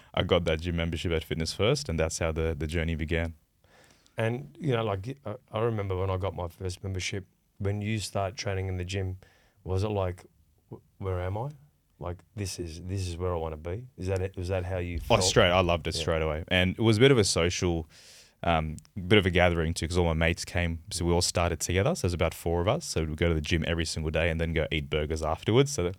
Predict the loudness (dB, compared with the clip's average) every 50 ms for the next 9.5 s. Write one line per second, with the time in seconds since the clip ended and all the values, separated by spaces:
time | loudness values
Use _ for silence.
0 | _ 0 2 2 2 2 0 0 4 4 4 4 4 2 -2 -2 -4 -8 -14 -6
1 | -4 -2 -2 -2 -4 -6 -4 -2 4 8 8 8 8 6 2 -2 0 4 4 6
2 | 8 8 6 6 6 2 0 -2 0 0 0 2 2 2 2 2 0 -2 -6 -8
3 | -6 -6 -4 -2 0 0 0 0 0 -2 0 0 0 0 -2 -2 -2 0 2 2
4 | 2 2 0 -4 -6 -6 -4 -6 -8 -6 -6 -4 0 4 6 8 8 8 6 4
5 | 0 -2 -4 -8 -8 -6 -4 -4 -2 -2 -2 -2 -2 -4 -4 -2 0 2 2 2
6 | 0 -2 -2 -2 0 0 0 -2 -2 -4 -4 -4 -4 -6 -4 -4 -4 -4 -2 -2
7 | -2 -2 -2 -2 -4 -6 -8 -8 -6 -6 -4 -2 -2 -2 -2 -4 -6 -10 _ _
8 | _ _ _ _ _ _ _ -2 0 2 2 2 2 0 -2 -2 -6 -8 -6 -2
9 | -2 -2 -2 -2 -2 -4 -6 -6 -8 -10